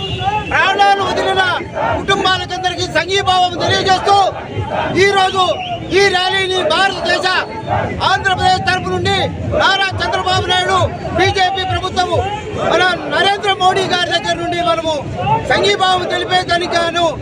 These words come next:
ఈ ర్యాలీ చేయడం జరుగుతూ ఉన్నది. హిందూ సోదరులారా ధైర్యంగా ఉండండి. యావన్ మంది భారతీయులంతా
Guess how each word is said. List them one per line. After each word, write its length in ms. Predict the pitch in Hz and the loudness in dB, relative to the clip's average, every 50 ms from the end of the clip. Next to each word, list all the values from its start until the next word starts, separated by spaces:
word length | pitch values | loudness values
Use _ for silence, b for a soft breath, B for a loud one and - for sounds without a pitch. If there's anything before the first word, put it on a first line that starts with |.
| - - | -6 -2
ఈ 220 | - 311 339 381 - | 0 2 4 4 4
ర్యాలీ 280 | 339 339 349 339 349 | 2 2 0 0 0
చేయడం 420 | 349 320 - 330 330 330 330 330 - | -2 -2 0 0 2 2 0 0 0
జరుగుతూ 320 | 320 330 330 - 311 311 | -2 -2 -2 -2 -2 -2
ఉన్నది. 300 | 311 320 320 320 - - 719 719 719 - - - - 330 349 359 | 0 0 0 -2 -2 -4 -6 -4 -4 -4 -2 0 2 2 4 4
హిందూ 340 | 359 359 381 370 - 330 | 4 4 2 2 2 2
సోదరులారా 800 | 320 - 370 370 359 370 381 381 392 415 403 370 - - - - - - - - - - | 0 0 0 0 0 0 0 2 2 0 0 0 -2 -4 -6 -8 -10 -10 -10 -8 -4 0
ధైర్యంగా 500 | - 311 339 392 370 359 349 359 359 359 | 0 0 2 0 0 -2 0 0 -2 0
ఉండండి. 440 | 370 359 370 381 381 415 415 403 359 - - - - - - - | 0 2 0 2 4 4 4 2 2 -2 -4 -8 -8 -8 -6 -2
యావన్ 520 | 427 440 440 453 - 381 381 - 370 392 | 0 0 2 2 4 4 4 4 4 4
మంది 280 | 381 - - - - - | 4 2 2 2 2 0
భారతీయులంతా 1080 | 330 359 381 392 381 381 370 359 339 339 370 403 427 359 427 370 359 392 381 - | 0 0 0 0 0 -2 -2 -2 0 0 2 2 0 0 0 2 2 2 2 0